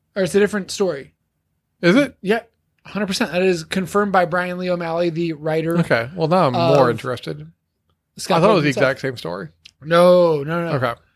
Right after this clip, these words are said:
Speaker 1: It is a whole new story.
Speaker 2: Okay.
Speaker 1: They said if you read the comic books, it is not that. So, cool.
Speaker 2: Yeah.
Speaker 1: Art style is the exact same.
Speaker 2: Okay. Is it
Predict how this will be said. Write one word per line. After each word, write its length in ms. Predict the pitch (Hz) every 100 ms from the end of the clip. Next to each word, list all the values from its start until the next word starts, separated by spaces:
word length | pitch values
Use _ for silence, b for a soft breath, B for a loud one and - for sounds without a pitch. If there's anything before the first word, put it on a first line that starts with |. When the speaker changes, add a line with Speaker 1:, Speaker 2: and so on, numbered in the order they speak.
| _
Speaker 1:
It 140 | 202 202
is 120 | 170
a 120 | 170
whole 240 | 147 208 220
new 120 | 190
story. 360 | - 139 127 - -
Speaker 2:
Okay. 220 | - 143 - b b b b b -
Speaker 1:
They 220 | 165 160
said 220 | 156 175
if 140 | 165 180
you 120 | 190
read 140 | 196
the 60 | 175
comic 220 | 196 196
books, 200 | 196 185
it 60 | 170
is 140 | 156
not 220 | 170 180 -
that. 240 | 135 - _ b b b b b b b _
So, 440 | - 170 156 151 135 _
cool. 240 | 196 214 - -
Speaker 2:
Yeah. 240 | 143 104 _
Speaker 1:
Art 160 | 180 226
style 220 | - 165
is 60 | 147
the 80 | 147
exact 320 | 123 156 -
same. 320 | 175 175 185 _ _ -
Speaker 2:
Okay. 200 | 131 120 - b b
Is 140 | - 156
it 240 | 170 -